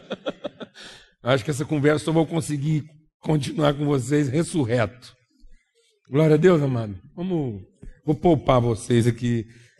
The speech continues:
E ressurreto, a gente retoma esse assunto. Então é mais ou menos isso que tá acontecendo aqui, não é verdade? Isso consola a gente, não consola? Porque tem hora que você fala, "Não, agora todo mundo entendeu tudo."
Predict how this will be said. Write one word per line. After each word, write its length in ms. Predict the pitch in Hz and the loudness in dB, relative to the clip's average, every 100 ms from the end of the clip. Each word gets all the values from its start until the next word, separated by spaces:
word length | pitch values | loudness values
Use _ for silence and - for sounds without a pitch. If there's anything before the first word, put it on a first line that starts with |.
| - | -12
E 140 | 123 | -8
ressurreto, 840 | 117 107 185 185 156 131 147 143 131 | -2 2 2 2 0 4 4 2 -2
a 40 | |
gente 200 | 131 139 | -4 -2
retoma 720 | 139 151 - 139 131 107 104 120 _ _ _ _ _ _ _ _ _ _ _ _ _ _ | -2 -2 0 0 2 -2 -6 -16 _ _ _ _ _ _ _ _ _ _ _ _ _ _
esse 240 | 120 123 139 | -2 -2 -2
assunto. 600 | 120 - 131 117 - 131 | -4 -4 -4 -4 -6 -10
Então 220 | 131 190 | 0 2
é 40 | |
mais 200 | 214 240 | 2 2
ou 80 | 240 | 2
menos 240 | 240 233 | 2 2
isso 120 | 233 - | 0 -2
que 60 | |
tá 60 | 220 | -8
acontecendo 640 | 208 185 170 135 131 117 | -4 -4 -2 -4 -6 -6
aqui, 180 | 104 110 | -8 -4
não 100 | 131 | 0
é 40 | |
verdade? 420 | 143 143 190 156 - _ _ _ _ _ _ _ _ _ - | 0 2 0 0 -10 _ _ _ _ _ _ _ _ _ -14
Isso 160 | 175 | -10
consola 500 | 226 247 - 180 165 | -4 -4 -2 0 0
a 40 | 127 | 0
gente, 240 | 117 104 | -4 -6
não 80 | 110 | -8
consola? 460 | 123 120 160 139 110 | -8 -4 0 0 -2
Porque 120 | 135 | -6
tem 160 | - | -4
hora 160 | 143 160 | 0 0
que 80 | - | -2
você 80 | 160 | -6
fala, 220 | 135 143 | -6 -4
"Não, 40 | |
agora 240 | 117 139 147 | -2 -2 -2
todo 140 | 170 | -2
mundo 160 | 170 180 | -2 -2
entendeu 340 | 185 180 180 | -4 -2 -6
tudo." 400 | - 131 107 90 | -6 -8 -8 -10